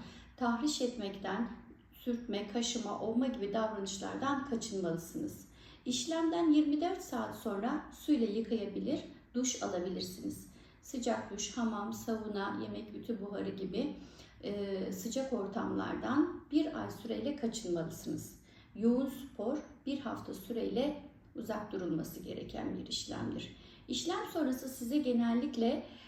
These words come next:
onarıcı bakım kremleri kullanmanızı öneriyoruz. Ancak bu tarz onarıcı kremlerin uzun süreli kullanımları sivilceyi tetikleyebileceğinden kısa süreli, ortalama bir üç gün kullanmanız yeterlidir.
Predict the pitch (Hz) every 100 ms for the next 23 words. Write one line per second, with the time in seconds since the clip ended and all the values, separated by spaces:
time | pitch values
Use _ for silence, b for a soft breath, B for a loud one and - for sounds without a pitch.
0 | B B 220 247 254 247 294 240 240 262
1 | 254 233 208 190 180 190 196 185 180 175
2 | 170 165 151 - - - - - - -
3 | 330 294 - - 302 381 277 254 240 233
4 | 233 226 302 - 240 220 208 190 180 180
5 | - 196 185 185 - 294 302 233 196 190
6 | 190 190 180 180 175 156 185 262 B B
7 | B - - 240 254 233 262 339 285 233
8 | 233 214 202 196 196 202 - 208 196 196
9 | 247 294 - B B - 311 403 381 -
10 | 220 175 170 - - - 254 269 - 233
11 | 226 226 - 269 277 - - - 202 190
12 | 233 226 220 202 196 233 - 196 - 180
13 | - - - - -